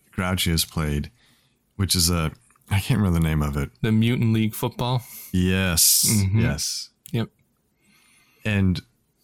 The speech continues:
Speaker 1: when you were, it's a, you know, I've got my list of some weird, wacky games that have come out that are technically sports games, but are kind of out there.
Speaker 2: Right.
Speaker 1: And when you were mentioning that one,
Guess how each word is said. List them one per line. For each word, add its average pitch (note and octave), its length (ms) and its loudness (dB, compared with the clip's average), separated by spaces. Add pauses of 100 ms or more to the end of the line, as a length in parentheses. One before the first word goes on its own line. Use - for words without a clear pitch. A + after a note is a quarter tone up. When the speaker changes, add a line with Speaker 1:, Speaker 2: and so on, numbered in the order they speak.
(380)
Speaker 1:
when G#2 180 2
you A2+ 200 4
were, G2 400 0
it's G#2+ 180 0
a, G2+ 60 -2
you G#2+ 200 0
know, G#2 60 0
I've A#2 80 -2
got C3+ 120 -2
my F#2+ 140 0
list F#2 360 0
of E2+ 340 -2 (120)
some G2+ 280 2
weird, G2 260 2
wacky F#2 320 0
games F2 280 0
that E2+ 60 0
have E2 100 -2
come F2 220 0
out E2+ 180 -2
that F2+ 160 -4 (140)
are F#2 300 -4
technically C#3+ 580 0
sports B2+ 340 -2
games, A#2 240 0
but A2 160 0
are F#2 260 -2 (920)
kind G2+ 120 0
of E3 80 0
out F#2+ 180 0
there. G#2 220 2 (400)
Speaker 2:
Right. G#2+ 120 0
Speaker 1:
And G#2 100 4
when G#2+ 100 6
you A#2+ 100 4
were G#2+ 100 4
mentioning G2+ 460 2
that F2 180 -2
one, F2 240 0